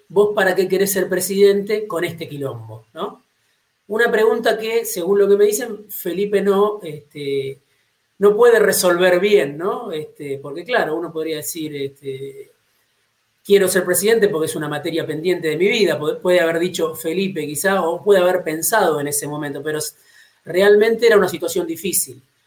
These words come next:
por la pesada herencia que iba a dejar el macrismo, ¿no? Eh, por la deuda que iba a dejar, por la recesión que iba a dejar, por la inflación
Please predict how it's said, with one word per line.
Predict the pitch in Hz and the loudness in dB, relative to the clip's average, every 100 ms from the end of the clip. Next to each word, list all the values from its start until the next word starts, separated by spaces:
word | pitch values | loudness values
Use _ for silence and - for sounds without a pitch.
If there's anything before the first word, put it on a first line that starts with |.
| _ _ - | _ _ 0
por | 208 139 - - | 2 2 -2 -6
la | 170 165 | -4 -2
pesada | 160 190 185 | 0 2 4
herencia | 185 208 214 185 | 6 4 4 -2
que | 180 | 0
iba | 165 | -2
a | |
dejar | 156 170 | -2 -4
el | 156 | -4
macrismo, | 156 160 220 165 143 156 | -6 -6 -4 -4 -6 -8
¿no? | 190 240 - | -8 -8 -14
Eh, | 147 139 135 135 131 131 131 _ _ _ _ _ - | -12 -6 -6 -4 -8 -10 -16 _ _ _ _ _ 0
por | 214 214 | 4 6
la | 185 175 | 6 6
deuda | 196 185 165 | 6 6 4
que | 170 | 2
iba | 165 | 0
a | |
dejar, | 175 269 202 202 | 0 0 0 0
por | 208 208 | 0 2
la | 180 | 0
recesión | 160 160 - 180 160 | -2 -6 -4 -4 -4
que | 165 | -4
iba | |
a | 156 | -4
dejar, | 156 226 220 185 | -2 0 0 0
por | 202 208 | 0 2
la | 175 | 0
inflación | 160 147 - 190 185 156 | -4 -8 -4 -2 -2 -6